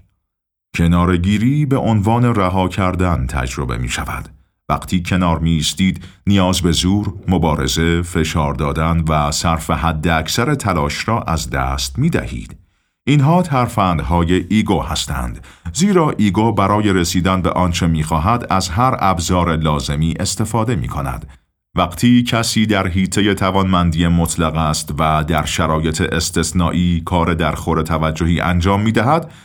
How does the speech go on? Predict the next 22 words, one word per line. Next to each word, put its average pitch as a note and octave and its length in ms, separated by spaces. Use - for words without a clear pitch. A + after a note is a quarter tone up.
پس A#3+ 200
از C3 140
آن A#2 300
روایت D#2+ 560
می‌کند: C3 460
"کار A#3+ 260
من A#3 240
نبود." A#3 500
به G#2+ 100
عبارت A#2 520
دیگر، C3+ 500
آنها A#2+ 420
می‌دانند G#2 680
که F2 220
در F2 240
وضعیتی F#2 600
هستند E2 560
که - 120
نیروی F2+ 640
بینام F2 640
و E2+ 120
ناشناس E2 1120